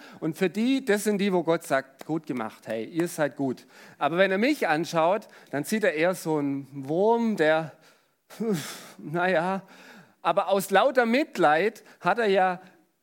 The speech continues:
Jesus geschickt und, ähm, mit dieser Sicht durch Jesus habe ich jetzt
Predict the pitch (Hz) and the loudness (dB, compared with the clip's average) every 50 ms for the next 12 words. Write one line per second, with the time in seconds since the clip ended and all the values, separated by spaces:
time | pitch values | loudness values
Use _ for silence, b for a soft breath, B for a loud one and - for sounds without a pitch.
0 | _ _ - 151 175 214 233 240 208 - 208 196 185 - 208 208 240 247 - - | _ _ -2 -2 0 0 -2 -4 -6 -2 -2 -2 -2 0 0 0 0 -2 -6 -14
1 | - - - - - 165 170 175 185 185 175 - - - - - - - 160 156 | -20 -20 -14 -4 -2 0 0 2 0 -2 -2 -6 -10 -20 -20 -16 -6 -2 0 0
2 | 160 160 165 170 165 160 156 147 - _ _ _ _ _ _ _ _ _ _ _ | 2 2 0 0 0 0 -2 -4 -6 _ _ _ _ _ _ _ _ _ _ _
3 | _ _ _ 202 175 190 226 226 - 233 220 185 - 196 170 151 147 - - - | _ _ _ -4 -2 -2 -2 0 0 0 0 2 4 4 4 4 2 -2 -2 0
4 | 233 277 330 - - - - 196 180 175 - 185 214 254 240 233 220 190 - 170 | 2 2 2 0 -2 -2 0 0 0 0 -2 -2 -2 0 0 -2 -2 -2 0 0
5 | 165 175 190 202 - - 196 185 185 - - - - - | 0 0 0 -2 -2 0 0 0 0 -2 -8 -16 -18 -20